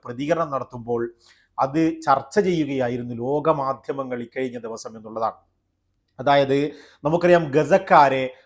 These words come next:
അവിടെ നിന്ന് പൂർണ്ണമായും പുറത്താക്കുകയും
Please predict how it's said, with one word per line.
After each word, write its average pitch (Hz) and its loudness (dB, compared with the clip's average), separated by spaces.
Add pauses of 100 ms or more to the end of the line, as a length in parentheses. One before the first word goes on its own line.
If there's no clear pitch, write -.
(120)
അവിടെ 180 6
നിന്ന് 180 0 (240)
പൂർണ്ണമായും 190 2
പുറത്താക്കുകയും 147 2